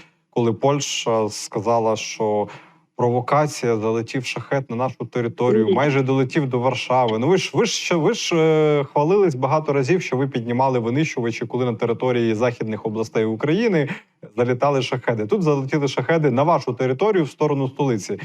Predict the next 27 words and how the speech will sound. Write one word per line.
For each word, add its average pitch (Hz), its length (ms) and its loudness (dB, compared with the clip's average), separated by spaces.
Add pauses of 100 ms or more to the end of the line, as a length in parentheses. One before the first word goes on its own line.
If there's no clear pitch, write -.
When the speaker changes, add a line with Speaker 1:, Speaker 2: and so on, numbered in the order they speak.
(280)
Speaker 1:
Чому 156 180 2
його 147 160 2
ніхто 139 260 0
не 143 140 2
збив, 156 280 2
для 123 140 -2
мене 131 220 0
це 113 240 -2
залишається 107 640 -2
загадкою. 95 600 -6
Speaker 2:
А 147 160 2
це 196 180 0
вам 190 260 2
відповідь 175 480 -4
на 156 80 -4
питання, 190 500 -2
чому 151 420 -4
от 143 160 0
Ізраїль 147 320 0
запитує: 131 460 -2
"Та - 80 -8
чого 185 320 0
ви 160 140 0
в - 20 -6
нато 113 300 -2
не 98 160 -8
вступаєте? - 720 -6